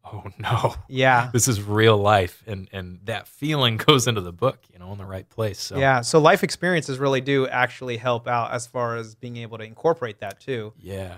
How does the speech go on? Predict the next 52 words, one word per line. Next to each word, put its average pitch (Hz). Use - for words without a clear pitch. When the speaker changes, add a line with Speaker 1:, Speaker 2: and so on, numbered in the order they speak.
Speaker 2:
As 120
far 120
as 113
being 120
able 113
to 104
fill 123
it 117
with 120
emotion 113
and 104
passion 107
and 104
all 104
those 104
sorts -
of -
things. 107
Speaker 1:
Well, 160
and 165
I 165
think 208
we 196
need 170
to 156
have 143
eyes 131
to 117
see 151
it. -
You 98
know, 98
a 104
lot 127
of 135
times, 120
uh, 95
people 104
say, 113
"Oh, 110
so 107
do 104
you 107
go 104
and 95
run 110
after 98
experiences?" 120
I 120
don't 180
even 143
think 123